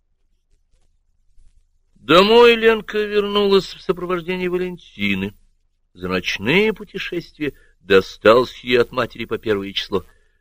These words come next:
"Ты ж недавно болела, подыхала ведь, я ночи не спала. Тебе мало? Тебе мало было?" — выкрикивала Марина. "Куда ты поплелась? Кто тебя просил? Ну, кто?"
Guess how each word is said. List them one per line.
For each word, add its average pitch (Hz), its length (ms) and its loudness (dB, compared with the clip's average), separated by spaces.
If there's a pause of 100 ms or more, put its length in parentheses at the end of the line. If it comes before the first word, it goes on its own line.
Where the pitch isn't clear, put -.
(140)
"Ты 139 160 -2
ж - 140 -2
недавно 117 520 2
болела, 95 520 2 (360)
подыхала 123 600 2
ведь, 90 240 -8
я 113 160 2
ночи 131 340 0
не 123 140 -4
спала. 117 360 0
Тебе - 280 -8
мало? 147 440 4 (360)
Тебе 127 140 2
мало 190 460 6
было?" — 165 300 2 (260)
выкрикивала 120 640 -4
Марина. 107 300 0 (200)
"Куда 180 280 2
ты 160 160 -2
поплелась? 127 640 -2 (280)
Кто 208 140 2
тебя 170 240 2
просил? 131 440 0
Ну, 147 160 2
кто?" 156 560 2